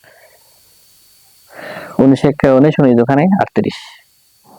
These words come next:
প্লাস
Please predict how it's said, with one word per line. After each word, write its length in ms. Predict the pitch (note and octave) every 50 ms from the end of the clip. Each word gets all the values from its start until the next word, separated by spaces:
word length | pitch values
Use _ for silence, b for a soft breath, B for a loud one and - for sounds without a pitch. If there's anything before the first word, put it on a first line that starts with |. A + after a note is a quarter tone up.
| - - _ _ _ _ _ _ _ _ - - _ _ _ _ _ _ _ _ _ _ _ _ _ _ _ _ _ _ _ _ _ _ _ _ _ _ _ _ _ _ _ _ _ _ _ _ - - - - _ - - _ _ _ _ _ -
প্লাস 380 | B2+ B2 B2 C3 C#3+ E3 D#3+